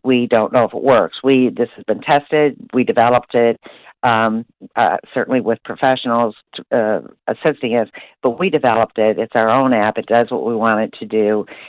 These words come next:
And, um, so people can send their votes in by the app. They can enter their votes there, or they can phone them in. Uh,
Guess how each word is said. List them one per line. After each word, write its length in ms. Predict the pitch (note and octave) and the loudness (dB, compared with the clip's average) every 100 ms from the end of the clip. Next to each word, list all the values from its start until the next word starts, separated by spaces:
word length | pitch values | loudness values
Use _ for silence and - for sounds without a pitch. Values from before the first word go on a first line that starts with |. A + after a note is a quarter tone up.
| - - | -20 -8
And, 480 | A#2+ A#2 A2 A2 G2+ - | -4 -2 -2 -4 -6 -4
um, 420 | A2+ G#2+ G#2 G#2+ - - _ _ | 0 0 0 -4 -10 -20 _ _
so 100 | C3+ | -2
people 360 | - F3+ F3+ G#3 | 0 -2 -2 -2
can 300 | - C3+ B3+ _ _ C3+ | -2 -4 -4 _ _ -4
send 440 | B2+ B2+ B2+ D#3+ E3+ _ _ - | 0 2 0 -2 -8 _ _ 0
their 140 | C3+ | 0
votes 420 | A#2 A#2 A#2 - B2 | 2 2 2 0 -2
in 320 | A#2+ B2 C#3 - | 0 -2 -4 -4
by 140 | A2 | -2
the 180 | B2 D3 - | -2 -4 -2
app. 520 | A2 G#2+ G2+ D3+ - _ _ - - - _ - | -2 0 0 -2 -6 _ _ -20 -20 -20 _ -2
They 120 | B2 | -2
can 180 | A2+ B2+ - | 0 -4 -2
enter 340 | B2+ B2 C#3 | 0 0 -2
their 220 | A#2+ A#2+ | 0 0
votes 340 | A2 B2 B2+ - | 2 2 0 -2
there, 480 | A#2 A2 G#2+ A2+ - - | 0 2 4 0 -4 -4
or 200 | A#2 A#2+ | 2 4
they 140 | A#2+ C3 | 4 0
can 260 | E3 D3 - | -2 -4 -4
phone 320 | D3 E3+ E3+ | -2 0 0
them 160 | D3 G#2 | -2 -2
in. 440 | G2+ F#2+ G#2 - - _ - - _ _ - | 0 0 -2 -4 -8 _ -20 -20 _ _ -2
Uh, 440 | B2+ A#2 A2 A2+ | 2 4 2 0